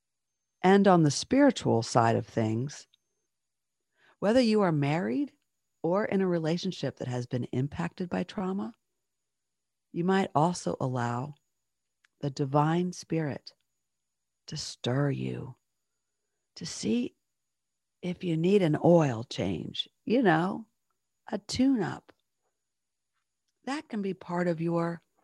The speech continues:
looking within as well. <laughs> Under the hood, I guess you might say. And it could be part of a mediated dialogue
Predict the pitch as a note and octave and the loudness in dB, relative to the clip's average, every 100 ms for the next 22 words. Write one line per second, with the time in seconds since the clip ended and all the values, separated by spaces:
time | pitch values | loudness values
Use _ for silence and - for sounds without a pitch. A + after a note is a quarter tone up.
0 | _ _ _ _ D3+ E3 - E3 D#3 D3+ | _ _ _ _ -8 -6 -4 -4 -4 -4
1 | D#3+ D#3 D#3 - D3 D3+ G3 E3 C#3 C#3 | -4 -4 -4 -8 -10 -8 -6 -6 -8 -14
2 | _ _ _ _ _ - - A3+ _ - | _ _ _ _ _ -2 -2 -2 _ -20
3 | - - _ _ - F3 D#3+ C3+ C3 C#3 | -20 -20 _ _ 2 4 4 4 0 4
4 | A3 D#3+ A2 - - B2 A#2+ A#2+ - A#2+ | 6 8 6 -4 -6 -4 -2 -4 -4 -8
5 | B2 A2 - B2 A#2+ C#3+ _ _ _ _ | -6 -10 -10 -8 -8 -12 _ _ _ _
6 | _ _ _ _ _ _ _ _ C#3+ E3+ | _ _ _ _ _ _ _ _ -8 -6
7 | D#3 C3+ - _ _ _ _ _ _ - | -6 -8 -14 _ _ _ _ _ _ -10
8 | - C3 C3 C3+ - E3 D#3 A#2+ B2 A#2 | -8 -8 -8 -6 0 0 0 -2 -2 -2
9 | C#3 E3 C3+ A#2 A2+ - B2+ D#3+ C3+ G2+ | -2 -2 -4 -6 -8 -8 -6 -6 -8 -10
10 | - - | -12 -16